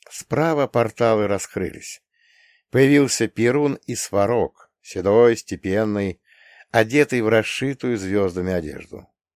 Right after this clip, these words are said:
Рядом с ним возник Гефест.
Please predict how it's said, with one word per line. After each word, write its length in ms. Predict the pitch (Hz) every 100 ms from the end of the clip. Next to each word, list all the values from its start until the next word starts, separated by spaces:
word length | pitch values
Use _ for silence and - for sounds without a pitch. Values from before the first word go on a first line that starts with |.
| _ _ _ _ _
Рядом 500 | 98 104 127 143 151
с 140 | 135 127
ним 360 | 127 131 139
возник 460 | 113 110 95 104 101
Гефест. 640 | 104 120 - 85 - _